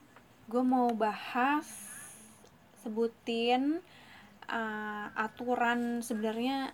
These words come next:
di Indonesia tuh ada nggak sih aturan-aturan yang membahas tentang si speaker atau toa, khususnya masjid sih, karena yang lagi, yang lagi marak nih kan toa di masjid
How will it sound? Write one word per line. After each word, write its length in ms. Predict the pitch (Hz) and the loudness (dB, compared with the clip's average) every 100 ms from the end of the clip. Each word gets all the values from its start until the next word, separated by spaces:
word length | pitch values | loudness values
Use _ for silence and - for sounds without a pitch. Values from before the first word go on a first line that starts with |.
| - | -10
di 160 | 220 220 | -6 -4
Indonesia 320 | 214 214 254 | -4 -6 -6
tuh 140 | 277 - | -4 -2
ada 420 | 214 202 220 226 | -2 -2 -4 -4
nggak 160 | 208 | -8
sih 120 | - - | -12 -12
aturan-aturan 1080 | - 214 208 214 214 - 208 208 214 208 214 - - 226 | -12 -12 -10 -10 -12 -12 -12 -10 -10 -10 -14 -20 -10 -8
yang 160 | 208 | -6
membahas 720 | 208 208 202 196 - 214 - - - - - - - | -4 -4 -4 -4 -6 -8 -8 -10 -12 -20 -16 -8 -4
tentang 800 | 220 202 - - 233 277 330 320 | -2 -4 0 6 10 10 10 8
si 800 | - 285 285 294 294 294 294 294 - - - - - - - | 4 4 8 8 8 8 6 4 0 -10 -20 -20 -20 -20 -18
speaker 720 | - - 247 - 262 269 262 | -2 2 2 4 6 8 8
atau 240 | 254 240 240 | 6 2 4
toa, 560 | 240 220 214 220 220 | 8 10 12 12 10
khususnya 480 | - 233 226 226 247 | 8 4 2 2 2
masjid 400 | 240 214 - 226 | 4 4 8 6
sih, 240 | - 202 202 | 6 -2 0
karena 240 | 190 190 | -2 -2
yang 160 | 196 196 | -2 -2
lagi, 260 | 190 190 190 - | -2 -4 -8 -6
yang 240 | 208 196 | -6 -4
lagi 560 | 190 190 190 - - - - | -4 -4 -6 -6 -6 -6 -6
marak 320 | 202 196 202 | -2 0 0
nih 160 | - 226 | -2 0
kan 160 | 247 240 226 - - - - | 2 0 -2 -6 -12 -18 -12
toa 320 | - 175 190 | 2 2 2
di 80 | 202 | 0
masjid 400 | 202 208 226 220 | -2 -2 2 2